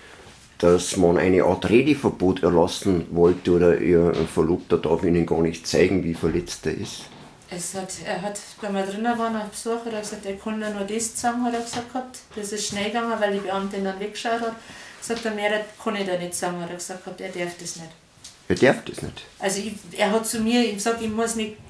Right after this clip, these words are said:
Speaker 2: es war, wir waren ein bisschen nervös, auch muss ich dazu sagen. Und er hat gesagt gehabt, zu mir, hat er gesagt, er kann jetzt nicht, hat er gesagt gehabt. Und hat mir das dann ganz heimlich, wie die nicht hergeschaut hat, hochgesagt, „Da schaut sie schon her.“
Speaker 1: Wie sah das aus?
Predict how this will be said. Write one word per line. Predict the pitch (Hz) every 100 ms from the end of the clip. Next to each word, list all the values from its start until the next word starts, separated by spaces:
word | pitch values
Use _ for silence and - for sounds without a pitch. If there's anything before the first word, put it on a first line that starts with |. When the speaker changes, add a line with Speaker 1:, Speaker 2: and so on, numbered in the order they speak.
| - -
Speaker 2:
es | 196 208
war, | 202 208 202
wir |
waren | 202 208
ein | 208 196
bisschen | 196 208
nervös, | 190 185 196 202 -
auch | 185
muss | 185 180
ich | 180
dazu | 185 180 - 170
sagen. | 180 175
Und | 185
er | 185
hat | 185
gesagt | 214 208
gehabt, | 208 202
zu | 202
mir, | 208
hat | 208
er |
gesagt, | 202 196 202
er |
kann | 196 208 190
jetzt | 185 - 180
nicht, | 175
hat | 170 175
er |
gesagt | 175 - 185
gehabt. | 196 -
Und | 202 196
hat | 202
mir | 214
das | 202 202
dann | 196
ganz | 185 202 220
heimlich, | 208 190 220 240 - - - - - -
wie | 208
die | 196
nicht | 190
hergeschaut | 190 196 - 226
hat, | 214 -
hochgesagt, | 214 208 196 196 190
„Da | 202 202
schaut | 202 190
sie | -
schon | - 180
her.“ | 170 175 - -
Speaker 1:
Wie | 98
sah | 101 - 95
das | 101 90
aus? | 76 85 -